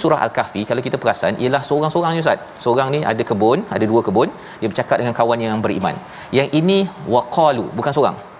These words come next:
Ini adalah satu negara ataupun satu negeri, ramai-ramai kumpulan elit ini, dia bercakap bahawa kami ini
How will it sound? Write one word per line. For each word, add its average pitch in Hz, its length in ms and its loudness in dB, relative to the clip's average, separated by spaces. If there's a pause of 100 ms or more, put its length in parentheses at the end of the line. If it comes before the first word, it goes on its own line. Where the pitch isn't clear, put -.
(220)
Ini 151 180 0
adalah 131 300 2
satu 139 240 -2 (120)
negara 123 440 2 (220)
ataupun 135 300 -2 (120)
satu 120 200 -2 (120)
negeri, 120 320 2 (480)
ramai-ramai 156 500 2 (100)
kumpulan 143 320 0 (140)
elit 208 220 0 (100)
ini, 123 160 2 (220)
dia 139 140 4 (120)
bercakap 151 540 0 (140)
bahawa 123 320 2 (420)
kami 143 300 2 (180)
ini 131 200 0